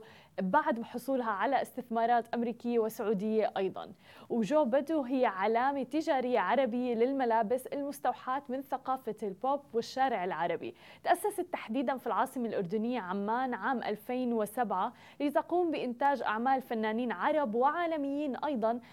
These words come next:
على منتجات عالية الجودة، تباع وتوزع بأسعار مقبولة جدا ومناسبة في الشرق الأوسط وشمال أفريقيا وفي مناطق مختلفة من العالم.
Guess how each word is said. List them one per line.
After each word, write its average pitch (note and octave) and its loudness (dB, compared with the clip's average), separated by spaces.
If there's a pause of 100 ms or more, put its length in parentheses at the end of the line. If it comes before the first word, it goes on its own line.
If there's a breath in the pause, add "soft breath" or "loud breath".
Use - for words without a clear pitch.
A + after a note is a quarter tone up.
(120)
على E4 4
منتجات C4+ 2
عالية A#3+ 2
الجودة، A#3 2
تباع A#3+ 0
وتوزع B3 2
بأسعار A3 -2
مقبولة D4 0
جدا C#4 -2 (220 loud breath)
ومناسبة D4+ 2
في C#4+ -6
الشرق B3+ -4
الأوسط A#3+ -4
وشمال A3+ -2
أفريقيا A#3 -2 (220 loud breath)
وفي C#4 -2
مناطق C4+ 0
مختلفة A#3 -2
من A3 -4
العالم. D#3 -2